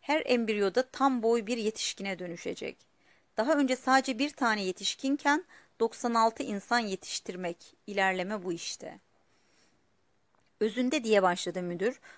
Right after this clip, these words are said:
"Bokanovskileştirme bir dizi gelişmeyi önleme işlemini kapsamaktadır. Normal büyümeyi engellediğimizde paradoksal biçimde yumurta tomurcuklanarak tepki gösterir." Tomurcuklanarak tepki gösterir. Kalemler çalışıyordu.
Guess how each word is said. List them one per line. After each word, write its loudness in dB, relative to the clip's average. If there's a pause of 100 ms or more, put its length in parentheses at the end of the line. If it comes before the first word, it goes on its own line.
(160)
"Bokanovskileştirme 0
bir 0
dizi -6
gelişmeyi 0 (420)
önleme 0
işlemini 0
kapsamaktadır. -6 (420)
Normal 4
büyümeyi 2
engellediğimizde 2
paradoksal 2
biçimde -6
yumurta -2
tomurcuklanarak -2
tepki -8
gösterir." -8 (840)
Tomurcuklanarak 4
tepki 0
gösterir. -2
Kalemler 2
çalışıyordu. -4